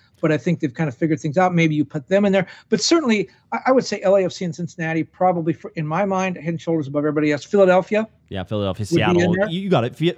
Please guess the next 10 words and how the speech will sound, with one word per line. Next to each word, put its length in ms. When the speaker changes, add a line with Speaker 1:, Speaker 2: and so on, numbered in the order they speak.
Speaker 2:
Phi-, 240
Philadelphia, 420
Speaker 1:
Yeah. 60
Speaker 2:
Seattle. 380
I 140
understand 340
what 100
you're 60
saying. 240
Yep. 200